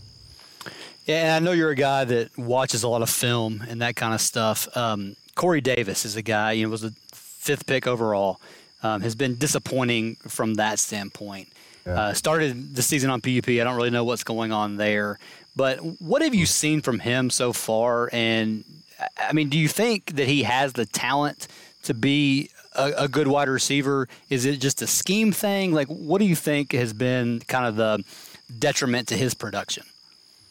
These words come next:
Speaker 2: Well, I think that he was, uh, relatively overdrafted, but, um, I always liked him. I always thought that he was gonna be a good player in the N F L. I thought that he would be a number one receiver in the N F L.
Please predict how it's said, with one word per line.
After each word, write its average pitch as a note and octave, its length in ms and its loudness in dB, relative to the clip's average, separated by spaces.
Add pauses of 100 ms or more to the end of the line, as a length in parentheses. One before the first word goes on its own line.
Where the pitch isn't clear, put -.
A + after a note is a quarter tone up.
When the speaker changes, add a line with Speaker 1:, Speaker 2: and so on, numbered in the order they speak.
(100)
Speaker 2:
Well, D3+ 160 4
I D3+ 60 -2
think G3+ 180 2
that E3 140 4
he D#3 160 4
was, B2 580 2 (320)
uh, A2 260 4
relatively B2+ 580 2
overdrafted, A2 880 2 (1040)
but, B2+ 580 2 (240)
um, G#2 640 2 (880)
I C3+ 140 2
always C#3+ 340 4
liked A#2 300 0
him. - 140 -8 (340)
I A#2 140 4
always B2+ 240 4
thought C3 220 0
that B2 60 0
he B2+ 80 4
was A#2 120 4
gonna A#2 140 4
be A2+ 100 4
a G#2+ 40 2
good A#2+ 200 0
player A#2 280 2
in A2 80 4
the A2+ 120 6
N A2 80 2
F G2+ 120 0
L. A2 120 4
I A2+ 80 4
thought B2+ 200 0
that A2+ 120 2
he A#2 100 4
would A2+ 140 2
be A#2 120 4
a A#2 40 4
number A2+ 240 4
one A2+ 200 4
receiver A#2+ 480 2 (120)
in G#2 100 4
the G2+ 140 6
N F#2+ 80 2
F F2+ 180 0
L. - 340 0